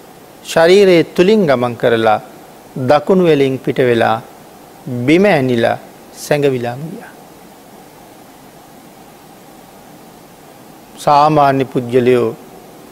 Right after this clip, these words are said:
දහසක් දෙනා ආදින දුන්නා. තනියම පාවිච්චි කරන පිළියක් රජුරෝ මේ දුන්නෙන් තමන්ගේ ශක්තිය යොදලා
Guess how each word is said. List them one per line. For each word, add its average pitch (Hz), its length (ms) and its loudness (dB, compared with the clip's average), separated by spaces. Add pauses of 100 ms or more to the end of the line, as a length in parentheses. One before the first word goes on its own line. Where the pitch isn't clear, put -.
(100)
දහසක් 143 560 -4
දෙනා 123 320 -4
ආදින 120 300 -2
දුන්නා. 117 360 -10 (2000)
තනියම 190 540 2
පාවිච්චි 160 500 0
කරන 131 260 -2
පිළියක් 143 460 -2
රජුරෝ 117 640 -2 (480)
මේ 147 320 2
දුන්නෙන් 135 460 -2 (600)
තමන්ගේ 160 440 0
ශක්තිය 151 580 -2
යොදලා 117 400 2